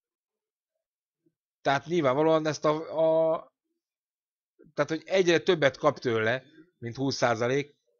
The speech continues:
csak az a baj, hogy azért nem tudsz tőle többet kapni, mert akkor már nem leszel olyan, mint ő. Tehát annak érdekében, hogy a döntés fent tud tartani, ahhoz neked kell látnod a teremtő erejét. Hogy mit akarsz megszerezni. Oké, de akkor itt...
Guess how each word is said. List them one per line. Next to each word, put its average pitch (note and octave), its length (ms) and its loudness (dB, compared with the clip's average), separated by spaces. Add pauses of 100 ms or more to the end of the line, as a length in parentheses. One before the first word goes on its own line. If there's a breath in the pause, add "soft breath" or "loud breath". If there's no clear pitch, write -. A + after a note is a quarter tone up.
(220)
csak - 180 -8
az F3+ 120 2
a D3 60 2
baj, D3 100 4
hogy F3 100 6
azért D#3 120 2
nem D3 100 0
tudsz C#3+ 120 -6
tőle D#3 160 2
többet C#3+ 220 0
kapni, D#3 220 -4
mert D#3 140 -2
akkor D#3+ 120 -4
már E3 80 2
nem D3 100 -2
leszel C#3 220 -2
olyan, D3 160 0
mint D3 180 -6
ő. - 260 -4 (1120)
Tehát - 200 -10
annak F#3 340 0
érdekében, B2+ 500 0
hogy G#2 80 -4
a G#2+ 60 -8
döntés D#3 420 0
fent F#3 200 2
tud C#3 240 -8
tartani, C#3+ 600 -2 (140)
ahhoz A#2+ 220 -4
neked C#3 360 -4
kell C#3+ 280 -6
látnod B2 340 -6
a A#2+ 60 -6
teremtő B2+ 400 -4
erejét. F2 520 -6 (200)
Hogy A2 120 -10
mit F3+ 180 -2
akarsz C#3+ 260 -2
megszerezni. F2 680 -6 (1900)
Oké, C#3+ 380 0
de G#2+ 140 -2
akkor D3 300 0
itt... D3+ 320 -4